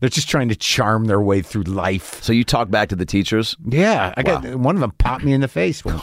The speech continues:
Speaker 2: <laughs> Oh, my God.
Speaker 1: So, so Seattle, that's so
Speaker 2: Okay.
Speaker 1: weird. I forgot about that com-, the
Speaker 2: Yeah.
Speaker 1: reality of it. So did you go
Speaker 2: Started
Speaker 1: to college?
Speaker 2: there.
Speaker 1: Did you
Speaker 2: Yeah, I
Speaker 1: go
Speaker 2: went
Speaker 1: to
Speaker 2: to
Speaker 1: college?
Speaker 2: U S C out here.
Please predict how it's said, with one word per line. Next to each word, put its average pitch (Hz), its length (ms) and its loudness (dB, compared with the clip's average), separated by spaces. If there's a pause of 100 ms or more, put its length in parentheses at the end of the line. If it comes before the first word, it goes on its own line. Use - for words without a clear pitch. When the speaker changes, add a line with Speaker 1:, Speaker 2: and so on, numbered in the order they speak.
Speaker 2:
<laughs> - 80 -12
Oh, 104 80 2
my 85 380 -4
God. 71 280 -8
Speaker 1:
So, 180 240 0 (160)
so - 180 -2
Seattle, 175 380 4
that's 139 220 0
so 175 80 2
Speaker 2:
Okay. 151 80 0
Speaker 1:
weird. 139 160 4
I 117 80 2
forgot 151 340 2
about 123 220 0
that 117 180 0
com-, 131 240 0
the 113 180 2
Speaker 2:
Yeah. 120 140 2
Speaker 1:
reality 123 380 4
of 107 80 -2
it. - 20 -2
So 156 160 2
did 143 220 -2
you 170 80 -4
go 190 80 4
Speaker 2:
Started 160 180 4
Speaker 1:
to 156 60 2
college? 170 80 4
Speaker 2:
there. 113 100 2
Speaker 1:
Did 147 120 -14
you 131 80 -6
Speaker 2:
Yeah, 123 80 2
I - 20 4
Speaker 1:
go - 60 2
Speaker 2:
went - 100 0
Speaker 1:
to 143 80 0
Speaker 2:
to 143 60 4
Speaker 1:
college? 156 60 6
Speaker 2:
U 147 40 4
S 135 80 -2
C 151 100 2
out 139 80 2
here. 110 300 2